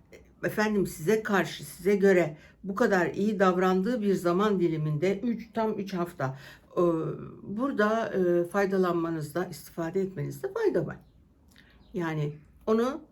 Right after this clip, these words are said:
söyleyeyim ben size. E, sanki bir yerden bir yere taşınmak gibi veya bir şeyin kökünü koparmak, yani bir konuyu bitirmek,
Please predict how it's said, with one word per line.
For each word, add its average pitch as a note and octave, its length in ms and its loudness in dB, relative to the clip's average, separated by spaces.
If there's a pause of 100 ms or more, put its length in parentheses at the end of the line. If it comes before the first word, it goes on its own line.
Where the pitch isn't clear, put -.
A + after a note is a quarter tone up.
söyleyeyim G3 760 2
ben D3+ 180 0
size. D#3+ 720 -2 (840)
E, F3+ 320 0 (1600)
sanki B3 800 0 (280)
bir F4+ 180 6
yerden B3+ 460 2
bir A#3 120 -2
yere A#3 320 0
taşınmak A3 760 -2
gibi D3+ 360 -2 (600)
veya A#3+ 480 6 (160)
bir B3+ 260 6
şeyin B3+ 540 -2
kökünü B3+ 540 0 (140)
koparmak, D#3 800 -2 (520)
yani G#3+ 280 2 (180)
bir G4 220 4
konuyu B3 480 0
bitirmek, G#3+ 760 0